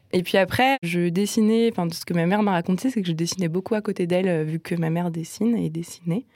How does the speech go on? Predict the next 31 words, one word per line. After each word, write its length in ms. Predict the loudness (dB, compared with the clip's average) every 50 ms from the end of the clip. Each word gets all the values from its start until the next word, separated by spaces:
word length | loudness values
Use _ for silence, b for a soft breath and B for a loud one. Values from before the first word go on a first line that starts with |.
| b b
J'étais 260 | -6 -6 -4 -4 -4
souvent 320 | -6 -4 -2 0 0 2
avec 300 | 2 4 2 2 2 2
elle 120 | 2 0 2
pendant 220 | 0 0 0 0
qu'elle 200 | 0 -2 -2 -2
dessinait, 440 | -2 -4 -4 -4 0 0 2 2 2
et 60 | 2
je 180 | 0 -2 -6 -6
crois 140 | -6 -6 -6
que 100 | -6 -6
c'est, 140 | -6 -2
ouais, 100 | 0 0
un 100 | 0 0
souvenir 300 | -2 -2 -2 -2 -2 -2
quand 100 | 0 0
même 120 | 0 2 2
assez 200 | 0 0 -2 -4
fort, 320 | -4 0 0 0 0 2
euh, 260 | 0 0 0 -2 -4 -6 _ _ _ _ -4
voilà, 180 | -2 -2 -2 -2 _ -10
qui 140 | -6 -2 -2
a 340 | -2 -2 -2 -4 -4 -6 -6 -4
marqué 320 | -4 -6 -6 -4 -6 -6 -6
quand 140 | -2 -2 0
même 100 | 2 2
mon 120 | 2 2 0
enfance. 340 | -2 -2 -2 -2 -2 0
Enfin, 260 | 0 0 0 0 0 -6 b b
j'ai 120 | -2 0 0
pas 300 | 2 4 4 4 4 2